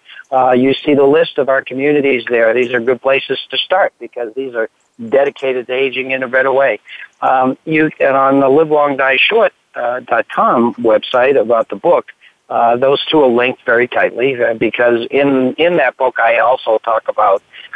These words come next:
Masterpiece Living and our history because it, it represents every, all the substance within the book about aging successfully.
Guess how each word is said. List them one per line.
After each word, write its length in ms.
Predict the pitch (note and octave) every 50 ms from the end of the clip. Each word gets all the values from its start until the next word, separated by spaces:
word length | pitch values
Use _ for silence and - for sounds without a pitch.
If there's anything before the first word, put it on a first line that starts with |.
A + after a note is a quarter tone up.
| - -
Masterpiece 560 | B2+ A2 A2 G#2+ - - - A#2 A#2 A2 -
Living 480 | C3+ C#3 C3+ C#3 A#2+ A2+ A2+ A2+ A#2 A#2+
and 180 | A#2 A2+ A2
our 140 | G#2+ G#2 G#2
history 400 | - - D#3 - - - A2+ A2
because 420 | G2+ A2+ A2+ - - A2 A2+ G#2+ G#2
it, 140 | G#2 G2+ -
it 140 | - A#2 A2
represents 640 | B2 C3 B2+ - C3+ A#2 G#2 A2 A#2+ B2 A#2 G2 - - - _ _ _ _ _ -
every, 260 | D3+ D3 C#3+ C3 A2+ - B2+ - -
all 160 | B2+ B2 A2+
the 160 | A2 A2 A2 - -
substance 480 | - D#3 D3 - - - B2 G#2+ - -
within 380 | G#2+ B2 A#2+ G#2 C#3 D#3+ F3
the 60 | C#3+ A2+
book 240 | G#2 A2+ G#2 - -
about 200 | A2+ A2 A2 G#2
aging 300 | G#2+ B2 C3+ B2+ B2 G#2+ - -
successfully. 560 | - - - C#3 D3+ D3 - - A2 G#2 G#2